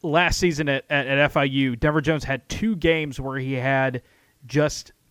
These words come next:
single-digit points. He also had, from what I'm looking at here, he also had only three games where he had twelve points. Um, so that <laughs> means, and it, that means he had fifty, those are the only ones that had fifteen or more, I think.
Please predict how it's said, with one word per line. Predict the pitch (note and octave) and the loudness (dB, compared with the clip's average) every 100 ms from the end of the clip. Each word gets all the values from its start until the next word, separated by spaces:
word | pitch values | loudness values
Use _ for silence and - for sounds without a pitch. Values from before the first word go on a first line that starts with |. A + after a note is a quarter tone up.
| _ | _
single-digit | - - D#3 D3+ C3+ C3+ C#3 - | -10 -6 -2 0 2 0 0 -2
points. | - F3+ G3+ - - _ _ _ | -2 -2 -4 -10 -14 _ _ _
He | - C#3 | -6 -4
also | D3 G3 - F3 D3 C#3 | 0 0 2 4 4 2
had, | C#3+ D3 C#3+ C3+ C3+ _ _ | 2 4 6 4 0 _ _
from | C#3+ C#3 | -4 0
what | C#3+ | 2
I'm | C#3 | 2
looking | C#3+ D3+ C3+ | 0 0 -2
at | B2+ | -2
here, | B2+ C3+ B2+ A#2 _ | 0 0 0 -2 _
he | - | -2
also | D#3 - E3+ | 0 2 4
had | D#3 | 4
only | C#3+ C#3+ B2+ | 2 0 -2
three | - - F#3 G#3+ | -4 -2 0 2
games | D#3 C3+ C3 A#2+ - _ - | 2 2 -2 -6 -12 _ -4
where | C3+ | 0
he | C3+ | 0
had | B2 B2+ A#2 | 2 0 0
twelve | - A#3 G#3 | 2 4 4
points. | - C3+ B2 - - _ _ _ - | 2 -2 -2 -6 -14 _ _ _ -4
Um, | C3+ B2+ A#2+ | 0 0 -2
so | - A3 F#3+ C#3+ | 0 4 6 4
that | D#3 D3+ | 2 0
<laughs> | D3 | 0
means, | G3+ C#3+ C#3+ D3+ - _ | 0 0 -4 -8 -10 _
and | B2+ B2+ B2+ C3 - | -6 -4 -4 -8 -8
it, | D3+ | -2
that | D3 | -2
means | D3+ D#3+ B2+ - _ | -2 -8 -10 -16 _
he | - B3+ | -4 2
had | A#3+ C#3 | 2 0
fifty, | _ A3+ A#3 - - C#3+ C3+ | _ -2 -2 -4 -14 -10 -6
those | C#3 E3+ | 0 0
are | E3+ | 2
the | |
only | D#3+ D#3 | 0 0
ones | D3 C3+ | 0 0
that | C3+ | 2
had | C3+ A#2+ | 2 0
fifteen | - E3 - E3 | -6 -8 -4 -4
or | C3+ | 0
more, | B2 A#2 | 2 2
I | A2+ | -2
think. | - - F3+ C3+ - | -8 -4 -2 -2 -6